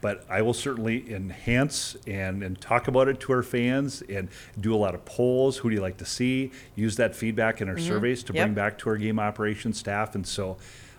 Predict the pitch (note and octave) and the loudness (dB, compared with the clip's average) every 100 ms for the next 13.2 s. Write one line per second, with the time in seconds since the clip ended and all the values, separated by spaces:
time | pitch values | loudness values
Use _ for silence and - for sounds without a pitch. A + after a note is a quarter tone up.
0 | - - A2+ C3 A#2 A2+ A2 G2 G2+ - | -20 0 4 4 2 0 -2 -2 -4 -6
1 | - G#2 - G#2 G2+ F#2+ F#2 F2+ F2+ F#2 | -6 -4 -4 -4 -4 -4 -4 -6 -8 -12
2 | F#2 - - G2 - E2 - - - G#2 | -14 -10 -6 -6 -6 -10 -12 -16 -6 -2
3 | G2 F#2+ F2 D#2+ - - - - - - | -2 -4 -6 -8 -10 -12 -18 -20 -20 -20
4 | - - - - - - - G2 A2 G2 | -20 -20 -20 -20 -20 -20 -8 -2 0 0
5 | G2+ A#2 C#3 D3 C#3+ - A#2+ A#2 - A2+ | 0 2 4 2 0 0 0 0 2 0
6 | F#2 G2 F2+ D2+ - - - - G#2 G#2+ | 2 0 -2 -8 -16 -20 -20 -4 0 2
7 | A#2+ G#2 G#2 G#2+ G2+ G#2 F2+ F2+ F2+ E2+ | 2 2 0 -2 -4 -4 -6 -6 -8 -8
8 | - - - - - F#2+ G2 F#2+ F#2 G2 | -10 -16 -20 -16 -4 -2 0 -4 -2 -2
9 | F#2 G2 F2 F2 E2+ E2 E2+ F#2 F#2+ F2+ | 0 -4 -4 -4 -4 -6 -8 -4 -4 -4
10 | F2 G#2 A2 F2+ E2+ F#2+ G#2 A#2 A2 D3+ | -4 0 2 0 -4 -2 0 2 4 6
11 | B2+ A#2+ A#2 F#2+ - - - A2+ A2+ G#2+ | 6 4 4 0 -8 -12 -2 0 2 2
12 | G#2 G#2+ G2 G#2 G2+ - G#2+ G#2+ G2 F2 | 0 0 0 0 -2 -4 -2 0 0 -2
13 | E2+ - | -6 -8